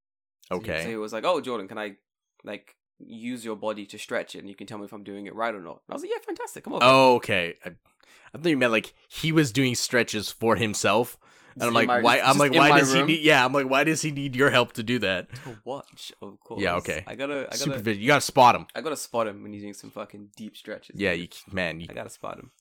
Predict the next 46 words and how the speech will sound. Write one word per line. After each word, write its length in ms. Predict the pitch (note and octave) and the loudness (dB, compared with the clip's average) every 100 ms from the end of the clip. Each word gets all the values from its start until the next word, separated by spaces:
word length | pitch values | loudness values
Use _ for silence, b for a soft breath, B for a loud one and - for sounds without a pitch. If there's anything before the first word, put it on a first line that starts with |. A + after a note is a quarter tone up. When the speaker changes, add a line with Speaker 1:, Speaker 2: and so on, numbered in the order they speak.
| _ _ _ _ | _ _ _ _
Speaker 2:
You 60 | - | -2
can't, 300 | C#3 B2+ A#2 | 0 0 -2
you 60 | G#2+ | -18
can't 320 | - C#3+ C3 | -4 -2 0
go 100 | A#2 | -2
too 320 | - - D#3 | -4 -4 -4
far. 420 | - A2+ A2 F#2 | -2 0 2 2
That's 260 | F2 F#2 - | -2 -6 -10
hyperextension. 920 | - - G#2 G2 E2+ - D#2+ D#2+ - | -8 -4 -4 -4 -8 -8 -12 -12 -12
You 120 | F2+ | -10
just, 140 | F2 - _ G#2 | -10 -12 _ -18
you 160 | F#2 | -14
know, 40 | D#2+ | -14
fuck 280 | - G#2 - | -8 -8 -8
yourself 300 | - G2+ G#2 | -8 -6 -4
up 120 | G2+ | -4
and 80 | G2 | -6
give 100 | F#2+ | -6
it 60 | G2+ | -6
your 120 | F#2 | -6
charity 500 | - G2 F#2 E2+ F2 | -2 -2 -2 -6 -12
horse. 340 | F#2 F2 - | -14 -14 -16
Speaker 1:
Listen, 340 | G2+ A2 - G#2 | -16 -14 -14 -16
bro, 160 | G2 | -16
if 120 | G2 A2+ | -16 -16
you're 60 | |
gonna 140 | C3 C3+ | -14 -14
stretch, 380 | - A2+ G#2+ - | -16 -14 -14 -14
you 160 | G#2+ A2 | -20 -16
need 300 | A2+ C3 C3 | -10 -10 -10
someone 240 | - A2 | -10 -12
to 80 | G#2 | -12
support 300 | G#2 - G2+ | -16 -12 -12
you 80 | F#2 | -12
when 100 | G2+ | -14
you're 80 | F2+ | -16
stretching. 400 | - - - E2+ | -18 -20 -18 -16
That's 120 | A2+ C3 | -14 -12
why 60 | |
whenever 240 | A#2 C3 D3 | -6 -4 -2
I 40 | |
do 140 | C#3 A#2 | -4 -6
a 40 | |
deep 380 | G2+ G#2 A2 - | -12 -14 -14 -14
quad 240 | - G#2+ | -14 -14
stretch, 340 | - - A#2 | -12 -10 -10